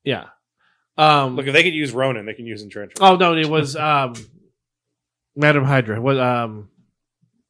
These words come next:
Speaker 2: Viper?
Speaker 1: Viper. That they
Speaker 2: Yeah, 'cause
Speaker 1: couldn't
Speaker 2: Viper's
Speaker 1: use.
Speaker 2: an X-Men character.
Speaker 1: Yes.
Speaker 2: Well, not an X-Men character, but she spends a lot of time because I think she was a, she was a bad guy for Wolverine, so she was likely in that deal.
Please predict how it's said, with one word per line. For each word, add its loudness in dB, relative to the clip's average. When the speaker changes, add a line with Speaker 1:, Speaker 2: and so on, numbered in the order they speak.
Speaker 2:
Viper? -16
Speaker 1:
Viper. 0
That -8
they -6
Speaker 2:
Yeah, -2
'cause -6
Speaker 1:
couldn't 2
Speaker 2:
Viper's -8
Speaker 1:
use. -14
Speaker 2:
an -6
X-Men -8
character. -14
Speaker 1:
Yes. -8
Speaker 2:
Well, 4
not 4
an 0
X-Men -6
character, -8
but -12
she -12
spends -6
a -4
lot -2
of -6
time -8
because -8
I -10
think -10
she -4
was 2
a, 0
she -8
was -6
a -6
bad 2
guy 0
for -8
Wolverine, -6
so -12
she -12
was -14
likely -2
in -10
that -8
deal. -12